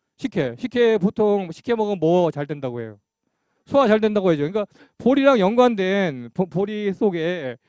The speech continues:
이 우리 이제 그, 어, 양리학적으로 따지면 보리 속에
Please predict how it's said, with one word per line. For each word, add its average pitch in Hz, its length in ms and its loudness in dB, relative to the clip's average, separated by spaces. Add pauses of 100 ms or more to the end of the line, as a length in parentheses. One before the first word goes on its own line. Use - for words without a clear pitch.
(300)
이 160 180 -4
우리 160 520 -4
이제 135 540 -8
그, 131 540 -10
어, 127 60 -12
양리학적으로 165 500 -4
따지면 143 600 -8
보리 151 360 -4
속에 156 380 -8